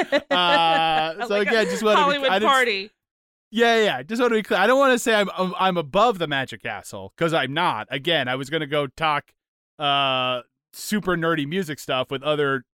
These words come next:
Speaker 2: lonely loser nerds like me. Um, but I just, magic's not my thing. Um, no, Rockwell, again, I've already said it. Rockwell, t-, you should have taken yourself seriously.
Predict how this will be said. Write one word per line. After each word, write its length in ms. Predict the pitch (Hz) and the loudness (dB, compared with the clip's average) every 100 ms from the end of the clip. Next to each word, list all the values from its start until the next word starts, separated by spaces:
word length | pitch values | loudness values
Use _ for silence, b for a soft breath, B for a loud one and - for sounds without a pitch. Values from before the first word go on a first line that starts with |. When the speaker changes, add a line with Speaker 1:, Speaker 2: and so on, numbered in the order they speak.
| _ 143 | _ -18
Speaker 2:
lonely 800 | 127 147 165 160 147 143 139 - _ - | -6 0 0 -2 -2 -2 -2 -6 _ -10
loser 360 | 131 165 143 139 | -2 -2 -2 -2
nerds 380 | 147 151 139 | 0 0 -2
like 160 | 127 135 | -6 -4
me. 360 | 160 143 110 - _ - | -4 -2 -6 -12 _ -10
Um, 640 | 151 160 160 151 139 135 127 - | -2 0 2 2 0 -4 -6 0
but 160 | 180 | 2
I 80 | 170 | 2
just, 220 | 151 147 | 0 -6
magic's 340 | 151 147 127 - | -4 -4 -6 -10
not 140 | 110 | -12
my 120 | 95 | -12
thing. 260 | - 113 95 _ _ | -14 -14 -14 _ _
Um, 680 | 156 175 175 170 170 160 156 | -2 2 2 2 2 0 -2
no, 240 | 208 202 | 2 2
Rockwell, 600 | 180 185 - 190 170 175 175 | 2 0 0 0 0 0 -2
again, 380 | 165 170 165 156 | -2 -2 -2 -4
I've 200 | 156 156 | -6 -4
already 200 | 139 120 | -6 -6
said 200 | 127 120 | -8 -8
it. 40 | |
Rockwell, 320 | 131 135 135 | -6 -6 -6
t-, 100 | 156 156 | -8 -12
you 120 | 143 | -12
should 140 | 156 | -12
have 80 | 135 | -10
taken 160 | 131 117 | -10 -10
yourself 260 | 110 113 | -12 -14
seriously. 380 | - 107 - 110 | -14 -14 -12 -14